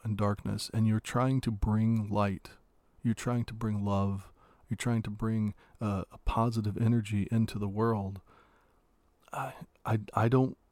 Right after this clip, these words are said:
<laughs> it sounds so bad to say it this way, but I really do believe that what you are doing and, and your existence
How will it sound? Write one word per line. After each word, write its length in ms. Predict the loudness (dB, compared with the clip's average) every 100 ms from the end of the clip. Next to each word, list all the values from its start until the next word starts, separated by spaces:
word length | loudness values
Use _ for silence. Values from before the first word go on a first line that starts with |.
| -12
<laughs> 640 | -10 -4 -6 -6 -16 _
it 100 | -6
sounds 260 | -2 0 0
so 180 | 2 0
bad 280 | 0 -2 0
to 60 |
say 180 | -2 0
it 160 | 0 0
this 140 | -2
way, 140 | -2 -2
but 160 | -2
I 60 | -2
really 400 | 0 2 2 2
do 140 | 4 2
believe 800 | 2 0 4 6 6 2 -2 -10 _ _ _ -8
that 80 | -6
what 220 | -2 -2
you 240 | 2 2
are 100 | 2
doing 580 | 2 4 6 4 2 -2 -6 -18 -2
and, 340 | 0 0 -2 -4
and 260 | -4 -4 -6 _ _ _
your 440 | 4 6 6 4
existence 800 | 0 -4 0 0 0 -2 -4 -6